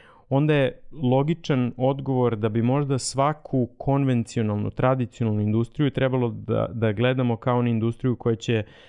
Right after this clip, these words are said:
za pet ili deset godina biti opet još jedna softverska industrija.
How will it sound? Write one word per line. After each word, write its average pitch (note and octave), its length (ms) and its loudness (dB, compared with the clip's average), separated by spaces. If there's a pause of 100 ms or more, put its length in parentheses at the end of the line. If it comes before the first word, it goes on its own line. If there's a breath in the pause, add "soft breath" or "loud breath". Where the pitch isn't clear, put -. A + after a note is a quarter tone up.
(160 loud breath)
za A2+ 140 0
pet C3 400 0
ili A#2 280 0
deset A#2+ 340 0
godina B2 360 2
biti A2+ 500 0 (180)
opet A#2 280 -2 (100)
još B2+ 300 2
jedna A#2+ 260 2
softverska G#2+ 800 -4
industrija. G#2 520 -2